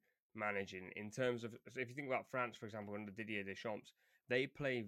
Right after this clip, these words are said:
very limited football, uh, and they do rely on individual quality and brilliance, although there is the argument that Antoine Griezmann plays a very unique role for France, and that's because of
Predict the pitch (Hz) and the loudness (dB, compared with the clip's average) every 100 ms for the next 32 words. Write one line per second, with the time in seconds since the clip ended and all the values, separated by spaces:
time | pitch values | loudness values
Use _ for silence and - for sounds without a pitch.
0 | 101 123 127 120 107 113 120 113 - 107 | 2 4 4 2 0 2 2 0 -4 -10
1 | - 120 - 104 98 - _ _ _ 101 | -6 -6 -2 -2 -2 -6 _ _ _ 4
2 | 104 104 - 104 117 113 120 113 110 107 | 6 6 2 2 2 4 2 2 4 6
3 | 107 104 - 104 101 107 101 107 98 98 | 8 6 4 0 0 -2 -2 -2 -2 -2
4 | 95 - _ - 110 107 - 101 95 107 | -4 -8 _ 2 2 2 -4 -6 -2 0
5 | 107 92 - 120 107 104 131 - 104 104 | 0 -2 0 2 4 4 4 4 2 4
6 | 104 107 104 98 101 98 101 - _ - | 4 6 6 2 -4 -2 -2 -4 _ -6
7 | 104 113 107 110 107 110 101 113 101 98 | -2 0 0 -2 -2 -2 0 0 -2 0
8 | 104 104 101 - _ 104 107 117 113 - | 2 2 0 -6 _ -4 0 0 -2 -2
9 | 110 110 104 104 107 107 - 104 107 - | 0 0 -2 -2 0 0 -2 -2 -2 -2
10 | 104 - 104 95 | -8 -6 -4 -6